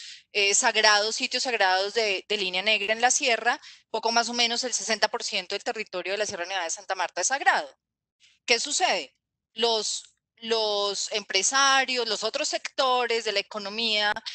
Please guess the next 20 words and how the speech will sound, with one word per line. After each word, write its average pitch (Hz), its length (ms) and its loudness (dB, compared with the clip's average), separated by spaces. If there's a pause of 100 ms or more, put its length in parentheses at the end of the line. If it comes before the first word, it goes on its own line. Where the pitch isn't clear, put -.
(220)
eh, 185 180 -2
de 214 140 0
la 208 100 0
sociedad, 208 560 0
pues 208 160 -4
pusieron 185 380 -4
el 233 80 -4
grito 208 240 -4
en 208 80 -6
el 226 100 -6
cielo 175 300 -6
y 190 40 -2
dijeron, 202 300 -10
"¿Cómo 202 220 -4
así? 233 320 -2
Entonces 214 260 -4
no 240 220 2
vamos 247 320 2
a 302 60 -2
poder 196 440 -2